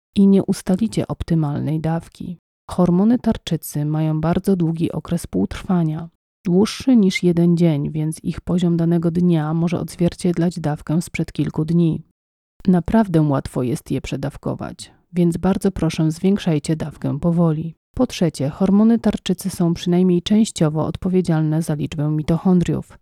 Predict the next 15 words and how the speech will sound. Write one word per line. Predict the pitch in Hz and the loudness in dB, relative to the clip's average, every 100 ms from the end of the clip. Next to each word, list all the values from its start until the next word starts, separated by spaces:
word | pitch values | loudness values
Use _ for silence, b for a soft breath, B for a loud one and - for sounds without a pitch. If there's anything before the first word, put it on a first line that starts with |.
| _ - | _ -2
a | 180 | 0
liczba | 175 165 170 | 0 0 0
mitochondriów | 175 185 180 233 175 143 143 | 2 0 2 4 4 0 -8
stanowi | - 269 233 151 147 165 | -6 0 2 2 -2 -4
o | 196 | -2
wielkości | 220 226 - 156 - 160 | 0 0 0 -4 -4 -6
waszego | 160 - 151 156 | -6 -6 -4 -4
silnika. | - 170 170 175 - 160 170 _ _ _ _ | -2 2 2 2 -2 -6 -8 _ _ _ _
W | - | 0
moim | 226 285 269 | 4 6 4
kraju | 233 220 214 | 4 4 6
mamy | 202 190 | 4 4
dwa | 185 170 | 2 2
rodzaje | 185 175 170 165 | 0 0 0 -2
samochodów. | - 165 160 156 156 151 160 - | -2 -2 -2 -2 -4 -6 -8 -14